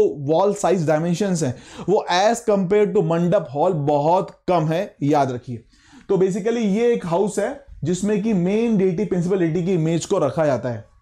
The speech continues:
दूसरी बात, entrance to temple which may be portico or colonnade, uh, uh, incorporates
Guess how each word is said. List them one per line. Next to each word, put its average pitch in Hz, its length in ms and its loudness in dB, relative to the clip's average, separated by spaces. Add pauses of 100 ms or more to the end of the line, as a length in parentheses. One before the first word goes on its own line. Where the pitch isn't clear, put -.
दूसरी 175 300 0
बात, 190 280 -2 (340)
entrance 190 580 -2
to 233 140 -2
temple 175 440 -2 (400)
which 185 240 -2
may 185 300 2
be 196 100 0 (380)
portico 196 480 0 (240)
or 180 240 0 (1800)
colonnade, 202 520 0 (520)
uh, 151 300 0 (200)
uh, 151 200 -2 (720)
incorporates 190 760 -2